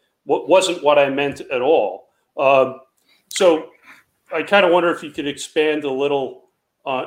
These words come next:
on that. And then a related question. Um, yeah, you, you do, uh,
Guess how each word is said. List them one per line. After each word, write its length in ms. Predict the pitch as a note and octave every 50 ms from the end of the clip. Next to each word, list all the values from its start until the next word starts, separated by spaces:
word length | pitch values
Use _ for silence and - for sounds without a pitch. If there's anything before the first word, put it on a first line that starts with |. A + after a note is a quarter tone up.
| - -
on 220 | C#3+ C3 B2 B2 B2+
that. 420 | C#3+ D#3 D3+ C3+ B2 B2 - - -
And 160 | C#3+ C3 C#3 D3+
then 280 | D#3+ D#3 D#3 D3+ - -
a 40 | D3
related 500 | C#3 D#3 D#3 E3+ G3+ A3+ G#3 D#3+ A#2 -
question. 640 | - C#3 B2 B2 B2 - - C#3+ C3 B2+ B2+ - - _ _ _ _ _ _ _ _ _ _ _ E3
Um, 440 | C#3+ D3 C#3 C3 C3 C3 - - _ _ _ _ _ _ _ _ _ _ _ _ _ _ _ - - _ _ _ _ _ _ _ _ _ _ _
yeah, 140 | G#3+ B3 G3+
you, 280 | F#3 G#3 G#3 - - - _ _ _ _ _ _ _ _ _ _ _ _ _ _ _ _ _ _ _ _ _ _ _ _ _ _ _ _ _ _
you 140 | G3 F3+ E3+
do, 260 | G3+ G3 G3 G3 -
uh, 120 | F#3+ G3